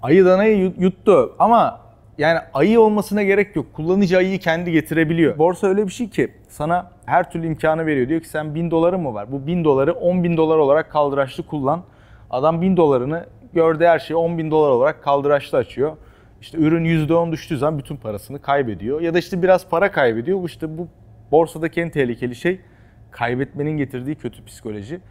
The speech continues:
O kötü psikolojiyle zararı çıkartacağım diye ya da işte durumu kurtaracağım diye daha ağır işlemler yapmaya kalkıyor. Sonra paket oluyor, gidiyor.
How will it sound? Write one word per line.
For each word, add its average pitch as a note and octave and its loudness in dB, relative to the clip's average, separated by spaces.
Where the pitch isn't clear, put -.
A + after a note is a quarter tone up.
O F3 -2
kötü F3 -2
psikolojiyle A2+ -4
zararı C#3 0
çıkartacağım G#2 -8
diye F2 -14
ya B2 -8
da C#3 -2
işte C#3+ -8
durumu D#3 0
kurtaracağım B2 -2
diye D#3+ -4
daha D#3 0
ağır B2 -2
işlemler G#2 -14
yapmaya G#2 -14
kalkıyor. G2+ -14
Sonra C3 -2
paket B2 -8
oluyor, G#2 -4
gidiyor. A#2 -8